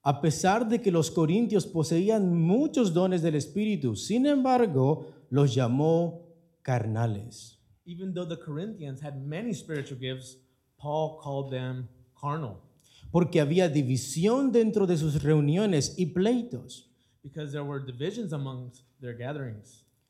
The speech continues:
Speaker 1: También Pablo los llamó niños en su forma de pensar.
Speaker 2: Also, Paul calls them infants in the way of thinking.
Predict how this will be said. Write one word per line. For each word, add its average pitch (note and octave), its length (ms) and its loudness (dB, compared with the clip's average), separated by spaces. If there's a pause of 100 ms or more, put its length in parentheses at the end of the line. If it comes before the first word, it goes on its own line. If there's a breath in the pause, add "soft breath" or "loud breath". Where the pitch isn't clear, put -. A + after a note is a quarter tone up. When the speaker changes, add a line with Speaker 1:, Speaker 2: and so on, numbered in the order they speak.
(320)
Speaker 1:
También F#3 440 6
Pablo G#3 320 6
los F3 160 6
llamó E3 340 4
niños F#3 760 4
en D#3+ 80 2
su D3+ 160 -2
forma F#3+ 460 0
de F#3 100 2
pensar. F3 640 -4
Speaker 2:
Also, C#3+ 340 -12
Paul D#3 220 -6
calls D#3 260 -6
them E3+ 220 -6
infants F#3+ 480 -10
in C#3 100 -8
the C#3 60 -6
way C#3+ 160 -6
of D#3+ 120 -10
thinking. D#3+ 380 -12